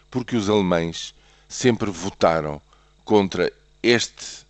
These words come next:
tipo de ações especiais, não ortodoxas do Banco Central Europeu, porque consideram que isto é uma, um financiamento monetário de uma dívida muito política, muito politizada.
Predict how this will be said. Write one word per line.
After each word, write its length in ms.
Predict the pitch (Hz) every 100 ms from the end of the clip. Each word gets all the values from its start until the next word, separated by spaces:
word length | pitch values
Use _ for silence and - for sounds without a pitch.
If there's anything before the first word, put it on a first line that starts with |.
| _
tipo 340 | - 90 - 69
de 380 | 78 78 73 -
ações 640 | - 76 - 80 73 - -
especiais, 800 | - - - 80 78 80 - - - - _ -
não 260 | 95 110 101
ortodoxas 800 | 87 82 80 76 69 - 76 71
do 100 | 71
Banco 220 | 78 -
Central 360 | 71 62 60
Europeu, 460 | 65 67 - 76 87 _ _ _ _ _
porque 200 | 131 127
consideram 640 | - 117 110 101 92 98
que 120 | 98 110
isto 300 | - 98 95
é 100 | 98
uma, 320 | 101 98 95
um 100 | 107
financiamento 640 | 92 101 98 - 95 101 104
monetário 760 | 120 127 117 107 101 101 107 - - - - _ -
de 320 | 92 104 120
uma 240 | 117 113 110
dívida 580 | 90 113 104 110 101 104
muito 380 | 104 117 107
política, 680 | - 104 117 131 - 80 78
muito 220 | 80 85
politizada. 800 | - 78 71 71 67 50 - -